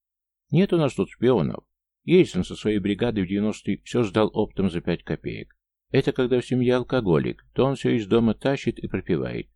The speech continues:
Помню, в двадцать шестом работали, банду брали. Старались тихо. Сидим под адресом, ждем.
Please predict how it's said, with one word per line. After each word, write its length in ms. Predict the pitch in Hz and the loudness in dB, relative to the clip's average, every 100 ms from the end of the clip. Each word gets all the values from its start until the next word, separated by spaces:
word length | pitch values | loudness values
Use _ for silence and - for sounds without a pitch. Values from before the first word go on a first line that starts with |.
| _ _ _ _ _ | _ _ _ _ _
Помню, 300 | - 170 151 | 0 2 2
в 40 | 120 | 2
двадцать 320 | 127 - 110 | 0 0 -4
шестом 440 | 104 - 147 151 | -4 -4 -2 0
работали, 560 | 127 123 87 - 69 73 | 0 0 0 -2 -2 -2
банду 400 | 101 101 69 71 | -2 -2 -2 -2
брали. 460 | 76 62 58 52 - _ _ - | -4 -4 -6 -10 -16 _ _ -12
Старались 460 | - 165 160 143 | -4 -2 -2 -4
тихо. 380 | - 120 - - _ _ _ _ _ _ | -6 -10 -10 -18 _ _ _ _ _ _
Сидим 380 | - 156 180 220 | -2 0 2 2
под 140 | 196 147 | 2 0
адресом, 460 | 110 95 - 98 - | 0 -4 -4 -6 -6
ждем. 420 | 98 92 76 73 | -6 -2 -2 -4